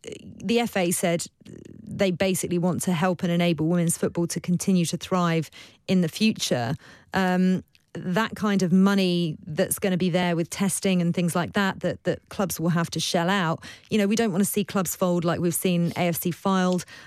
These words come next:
um, folding, um, Reading having to furlough staff. And that's something else that perhaps when they are coming to this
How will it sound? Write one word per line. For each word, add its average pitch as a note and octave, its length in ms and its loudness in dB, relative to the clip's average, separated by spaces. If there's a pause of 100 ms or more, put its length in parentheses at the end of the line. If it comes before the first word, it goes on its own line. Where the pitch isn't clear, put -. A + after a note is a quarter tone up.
(100)
um, F3 340 2
folding, F3+ 720 0 (300)
um, E3+ 420 0
Reading F#3 440 2
having F3 260 0
to F#3 120 -2
furlough E3+ 420 0
staff. F3 760 0
And G3 120 2
that's - 160 0
something F#3+ 380 0
else F#3 280 2
that - 340 0
perhaps G3 560 -2 (380)
when G3+ 240 2
they F#3+ 140 2
are G3+ 200 2
coming F#3 480 0
to - 160 -2
this F3 320 0